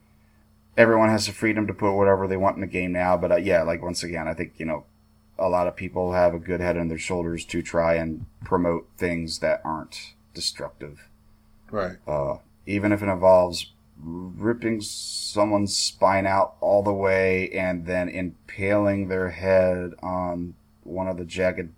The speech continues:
Speaker 1: bones so the eyeball pops out. That's like, that's one of Sub-Zero's fatalities in <laughs> eleven.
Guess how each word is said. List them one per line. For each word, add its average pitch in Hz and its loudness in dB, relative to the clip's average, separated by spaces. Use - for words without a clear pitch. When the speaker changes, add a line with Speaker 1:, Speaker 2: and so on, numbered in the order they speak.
Speaker 1:
bones 101 0
so 98 -6
the 87 -6
eyeball 95 2
pops 95 2
out. 92 6
That's - -8
like, - -6
that's - 0
one 104 4
of 95 -2
Sub-Zero's 87 -2
fatalities 87 2
in 139 10
<laughs> - 12
eleven. - 8